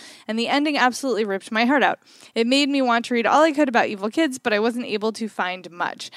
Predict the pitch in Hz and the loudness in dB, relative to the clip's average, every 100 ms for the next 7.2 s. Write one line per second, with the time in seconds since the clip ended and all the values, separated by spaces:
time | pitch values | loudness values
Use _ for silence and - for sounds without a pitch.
0 | - - - 214 214 196 185 247 240 269 | -20 -8 -2 0 0 2 4 4 2 -6
1 | 208 208 196 196 208 190 202 294 294 285 | -6 -4 -4 -4 -6 -6 -2 0 2 0
2 | 254 226 220 226 277 247 220 - _ _ | 0 2 2 4 4 2 -6 -20 _ _
3 | - 233 233 330 277 277 247 - - 226 | -4 0 2 2 2 -2 -2 -8 -8 -6
4 | 226 226 226 - 214 - 214 - 208 180 | -2 -2 -2 -8 -6 -4 -4 -4 -4 -4
5 | 180 - 247 214 202 - 196 202 208 202 | -6 -2 2 2 2 0 -6 -8 -6 -6
6 | 202 196 190 185 170 160 147 - - 214 | -6 -12 -10 -8 -8 -8 -10 -14 -10 -8
7 | 165 175 | -8 -12